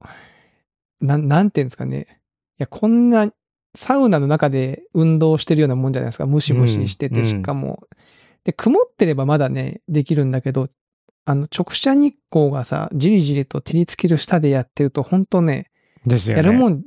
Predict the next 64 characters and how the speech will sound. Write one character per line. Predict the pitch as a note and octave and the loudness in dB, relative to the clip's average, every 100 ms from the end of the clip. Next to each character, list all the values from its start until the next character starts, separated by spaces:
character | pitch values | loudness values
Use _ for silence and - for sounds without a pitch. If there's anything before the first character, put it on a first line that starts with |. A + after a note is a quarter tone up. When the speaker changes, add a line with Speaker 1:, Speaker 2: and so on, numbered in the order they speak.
| G3+ | -8
Speaker 1:
じ | C#3+ | -6
ゃ | |
な | B2+ B2+ C#3+ | -4 -2 -2
い | C3+ B2+ - - | -2 -6 -10 -14
で | B2+ | -14
す | - - | -12 -8
よ | |
ね。 | - | -4
Speaker 2:
や | |
る | A2 | -2
も | C#3 C3 | 0 -2
ん | |
じ | G#2 | -4
ゃ | |
な | - | -8
い | A2+ | -12
で | |
す。 | - | -10
ま | A2+ A2+ | -8 -6
だ | A2 | -4
だ | A#2+ | -6
っ | |
て、 | - C3+ - - | -6 -10 -12 -2
運 | C3+ D3 | 0 2
動 | D3 | 2
を | C#3 | 2
控 | - | 0
え | D#3 | -2
て | - | -2
く | |
だ | A2+ | -4
さ | A2+ | -4
い | |
み | G#2 | -4
た | |
い | G#2 | -8
な | |
警 | - C#3+ | -2 0
告 | C3+ | 0
が | A2 | -4
来 | - E3+ | -4 -4
ま | |
す | - | -2
か | G#2 | -2
ら | G#2+ | -4
ね。 | G2+ G#2 - - - _ | -6 -10 -14 -20 -20 _
Speaker 1:
<laughs> | _ - - - | _ -20 -20 -20
最 | - C4 | -4 -2
近 | C4 B3 | 0 0
各 | C4+ B3 | 0 0
小 | E3 F3+ F3 | 0 0 2
学 | F#3 - | 0 -2
校 | - C#3 | -2 -2
に | C3+ D3 C#3 - _ - | 0 -2 -2 -8 _ -20
共 | - F#3 F3+ | -2 0 0
通 | - F#3 F3+ | 0 0 2
の | F3 E3+ | 0 0
な | E3+ | -2
ん | |
か | - - - - | -4 -8 -10 -4
気 | F3 | 0
温 | E3 D#3 D#3 | 2 0 -4
測 | - D#3+ D3 | -6 -2 -2
る | C#3 | -4